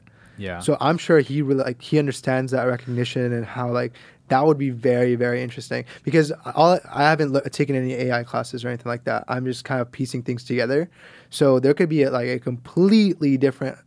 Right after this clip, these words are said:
Speaker 2: way of coding an A I that I have no idea, you know?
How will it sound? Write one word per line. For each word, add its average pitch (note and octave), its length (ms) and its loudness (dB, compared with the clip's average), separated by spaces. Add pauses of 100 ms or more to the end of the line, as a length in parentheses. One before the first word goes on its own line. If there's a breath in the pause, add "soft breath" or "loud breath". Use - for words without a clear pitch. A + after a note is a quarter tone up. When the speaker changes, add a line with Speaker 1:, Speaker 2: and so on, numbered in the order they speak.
(220)
Speaker 2:
way C#3 300 6
of B2+ 100 0
coding B2+ 280 -2
an B2 80 -6
A C3 160 -4
I B2+ 160 0
that B2 160 -2
I B2 40 -2
have B2 120 -4
no B2 160 -2
idea, - 420 -6 (440 loud breath)
you C3+ 60 -4
know? B2 240 -2